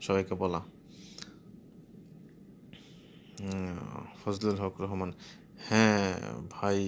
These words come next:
আমি তো অনেক দিন, প্রায় এক, প্রায় এক মাস হয়ে যাচ্ছে আমরা লকডাউনে আসি, আছি। এম, বাসার ভিতরেই আছি,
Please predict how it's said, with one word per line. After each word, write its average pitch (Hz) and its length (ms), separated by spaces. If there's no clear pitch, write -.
আমি 101 200
তো 101 200
অনেক 104 300
দিন, 95 160
প্রায় 95 240
এক, 104 120
প্রায় 95 180
এক 107 220
মাস 107 320
হয়ে 104 160
যাচ্ছে 101 380
আমরা 95 200
লকডাউনে 95 540
আসি, 95 400
আছি। 98 340
এম, - 1500
বাসার 107 300
ভিতরেই 104 400
আছি, 104 400